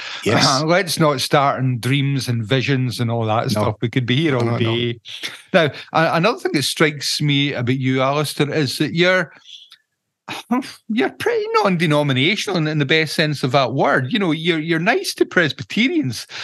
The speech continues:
Speaker 2: Um, you, you, you, you do seem to have this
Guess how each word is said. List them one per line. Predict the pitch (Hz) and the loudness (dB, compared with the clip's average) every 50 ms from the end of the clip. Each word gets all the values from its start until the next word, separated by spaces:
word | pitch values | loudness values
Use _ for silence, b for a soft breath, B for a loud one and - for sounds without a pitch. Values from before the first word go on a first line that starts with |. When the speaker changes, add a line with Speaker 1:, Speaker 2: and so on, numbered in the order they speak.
| B B 135 | B B 0
Speaker 2:
Um, | - 175 175 175 165 165 151 135 139 - B B B B B | 2 2 4 4 2 0 0 -2 -2 -6 B B B B B
you, | 190 190 | -2 0
you, | 196 196 196 220 | 0 2 2 0
you, | 214 196 196 220 | 0 0 0 0
you | 220 196 185 214 | 0 0 0 -2
do | 214 302 403 427 | 0 0 0 0
seem | - - - 440 415 | 0 -2 -4 -4 -6
to | - - 392 | 0 0 0
have | 330 202 | 2 2
this | 196 175 - - - - - | 2 0 0 -2 -6 -10 -12